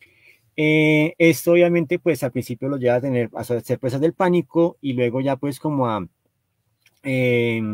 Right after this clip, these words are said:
básicamente, como, como a mirar cómo resuelven la historia, ¿no? ¿Cierto? Se trata justamente de una estructura clásica de aventuras en la que la primera parte recuerda a Robinson Crusoe, ¿cierto? Los personajes quedan aislados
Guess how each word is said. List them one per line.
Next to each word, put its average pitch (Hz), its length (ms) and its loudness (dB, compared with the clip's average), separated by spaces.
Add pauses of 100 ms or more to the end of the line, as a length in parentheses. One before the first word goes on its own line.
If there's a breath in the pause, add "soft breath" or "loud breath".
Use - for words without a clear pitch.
(160)
básicamente, 127 640 -4
como, 139 200 -10
como 123 180 -6
a 107 40 -4
mirar 120 320 -2
cómo 127 220 -6
resuelven 104 400 -8
la 104 60 -6
historia, 82 460 -12
¿no? 180 220 -8 (520 loud breath)
¿Cierto? 190 460 -2 (720 soft breath)
Se 220 220 -4
trata 175 540 -2
justamente 160 400 -4
de 175 80 -6
una 139 60 -6
estructura 127 280 -6
clásica 147 360 -8
de 156 40 0
aventuras 180 520 -4
en 135 120 -6
la 135 80 -8
que 131 120 -8
la 123 40 -8
primera 127 260 -6
parte 170 280 -4
recuerda 131 420 -4
a 131 180 -12
Robinson 120 380 -4
Crusoe, - 460 -6 (100)
¿cierto? - 320 -12
Los 135 120 -8
personajes 123 440 -8
quedan 156 220 -6
aislados 170 500 -4